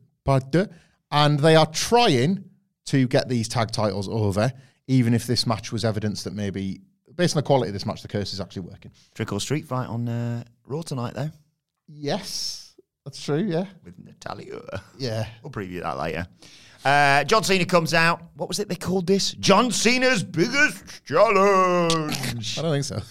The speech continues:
Speaker 2: Uh, they have announced he's, of course, gonna face Solo Sikoa
Speaker 1: Mm-hmm.
Speaker 2: at Crown Jewel this weekend. Um, this is what SmackDown sounds like from a sold-out Milwaukee, Wisconsin. They'd sold another, like,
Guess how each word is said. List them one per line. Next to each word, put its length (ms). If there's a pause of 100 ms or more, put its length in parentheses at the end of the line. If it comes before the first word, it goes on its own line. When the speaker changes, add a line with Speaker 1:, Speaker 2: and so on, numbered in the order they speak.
(220)
Speaker 2:
Uh, 360
they 80
have 80
announced 300
he's, 140
of 80
course, 220
gonna 160
face 220
Solo 480
Sikoa 360
Speaker 1:
Mm-hmm. 500 (180)
Speaker 2:
at 120
Crown 320
Jewel 240
this 200
weekend. 680
Um, 560 (1300)
this 140
is 80
what 140
SmackDown 380
sounds 240
like 160
from 120
a 40
sold-out 580
Milwaukee, 440
Wisconsin. 460
They'd 120
sold 200
another, 260
like, 180